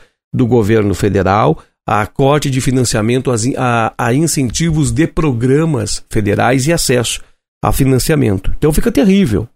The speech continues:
fica difícil, né, de se buscar. Mas que os municípios podem sim atingir esses índices criando um consórcio regional antes que os estados façam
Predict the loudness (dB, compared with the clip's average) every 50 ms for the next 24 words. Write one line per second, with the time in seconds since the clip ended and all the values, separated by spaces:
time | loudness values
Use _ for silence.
0 | _ -4 -4 -2 0 -2 -2 -2 -2 -4 -2 0 0 0 0 -2 -2 -4 -2 -2
1 | -2 -2 -2 -4 _ _ _ _ _ _ _ -4 -2 0 0 0 0 0 0 0
2 | 0 -2 -2 -4 -8 -14 _ 0 2 2 2 2 0 -2 0 2 2 2 2 0
3 | -2 -8 _ _ _ -4 -2 0 2 2 2 2 2 0 0 0 0 -2 0 0
4 | -2 -2 -4 -6 -2 0 2 2 2 2 0 0 -2 -4 -4 -6 -8 -4 -2 0
5 | 0 0 0 -2 -4 -4 -2 0 0 0 0 -2 -2 -2 0 0 -2 -2 -2 -4
6 | -4 -2 -2 -4 -4 -2 0 0 0 0 0 -2 -4 -4 -4 -4 -4 -4 -4 -2
7 | 0 0 0 0 0 0 -2 -4 _ _ _ _ _ _ -2 0 0 0 2 0
8 | 0 0 0 0 0 0 0 0 -2 -2 -2 -2 -2 -2 -6 _ _ _ _ _
9 | -2 0 0 2 2 2 2 2 2 2 2 0 0 0 2 4 4 4 2 0
10 | 0 0 -2 -2 -2 -4 -6 -4 -2 0 0 2 2 0 0 0 0 0 0 2
11 | 0 0 0 -2 -2 -2 -4 -2 0 2 2 2 0 0 0 0 0 0 0 -2